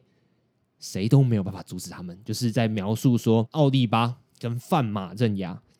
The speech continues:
他们两个人在进入那个打斗的时候，到了一个忘我、无我的境界。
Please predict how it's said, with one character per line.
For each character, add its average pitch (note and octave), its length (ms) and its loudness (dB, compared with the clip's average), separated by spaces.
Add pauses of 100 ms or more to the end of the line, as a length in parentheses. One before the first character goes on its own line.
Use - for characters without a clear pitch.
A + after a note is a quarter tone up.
他 - 100 -2
们 A#2+ 100 2
两 G#2 160 0
个 F#2+ 140 -4
人 F#2 220 -2
在 A2+ 100 0
进 B2 300 0
入 A2+ 160 4
那 G#2+ 100 0
个 G2 160 0
打 - 300 -8
斗 B2+ 200 4
的 G#2+ 80 2
时 - 160 -10
候， F#2 240 -4 (760)
到 A2+ 180 2
了 G2+ 100 2
一 G2+ 60 2
个 G2 300 -2
忘 C3 360 2
我、 E2+ 280 -10
无 C3 320 4
我 G#2 120 -2
的 - 80 -16
境 A2+ 240 -8
界。 F#2+ 300 -8